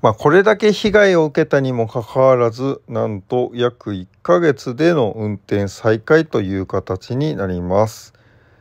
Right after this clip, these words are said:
すごいですね。一ヶ月経ってないですね。素晴らしいですね。まあ、徐行運転はあるものの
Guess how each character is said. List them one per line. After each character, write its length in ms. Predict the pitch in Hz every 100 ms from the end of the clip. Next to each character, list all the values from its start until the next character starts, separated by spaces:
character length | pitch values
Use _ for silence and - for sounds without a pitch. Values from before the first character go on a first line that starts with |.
| _ _
す 320 | - - -
ご 180 | 117 180
い 40 | 139
で 80 |
す 140 | 98 139
ね。 160 | 135
一 120 | 110 -
ヶ 120 | -
月 240 | 165 139 -
経 80 |
っ 80 | 165
て 140 | - 117
な 160 | 120
い 60 | 113
で 100 | 90
す 180 | - -
ね。 520 | 95 95 95 95 90 -
素 180 | - - -
晴 160 | 95
ら 80 | 98
し 240 | - 107
い 20 | 90
で 100 | 87
す 160 | - -
ね。 200 | 117 110 _ - _ -
ま 100 | 117
あ、 40 |
徐 140 | 110 135
行 260 | 196 202 -
運 160 | 202
転 280 | 202 - 175
は 280 | 160 147 160
あ 60 |
る 120 | 175 175
も 180 | 165
の 140 | 170 170
の 300 | 180 190